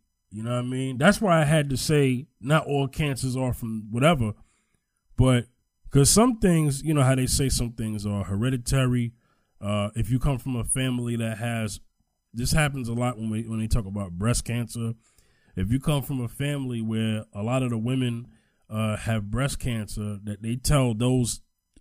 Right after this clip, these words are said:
uh, future generations, "Hey, uh, watch out." You know, not saying you're gonna get it, but, you know,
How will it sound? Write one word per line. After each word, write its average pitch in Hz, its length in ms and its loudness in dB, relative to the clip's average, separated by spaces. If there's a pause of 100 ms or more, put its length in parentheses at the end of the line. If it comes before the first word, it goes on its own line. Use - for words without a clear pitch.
(440)
uh, 107 280 0 (220)
future 123 300 2
generations, 117 1000 0 (440)
"Hey, 113 440 0 (480)
uh, 104 200 -2 (120)
watch 113 360 0
out." 139 340 2
You 113 140 -6
know, 107 200 -4
not 120 240 -4
saying 123 340 -2
you're 175 100 2
gonna 123 180 0
get 113 160 0
it, - 200 -6
but, 117 280 0 (420)
you 147 140 -6
know, 110 180 0